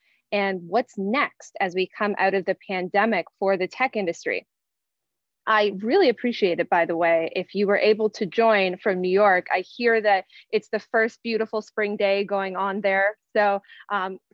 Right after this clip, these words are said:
thank you for, for joining with us. If you have not, uh,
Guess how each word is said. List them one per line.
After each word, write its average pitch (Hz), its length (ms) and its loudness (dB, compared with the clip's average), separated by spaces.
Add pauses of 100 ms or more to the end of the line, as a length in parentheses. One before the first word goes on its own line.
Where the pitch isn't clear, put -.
thank 220 200 -6
you 220 140 -6
for, 196 340 -2
for 208 100 -4
joining 208 360 -2
with 202 180 -4
us. 202 260 -2
If 220 200 -6
you 208 280 0
have 208 240 -6
not, 220 360 0 (200)
uh, 196 380 2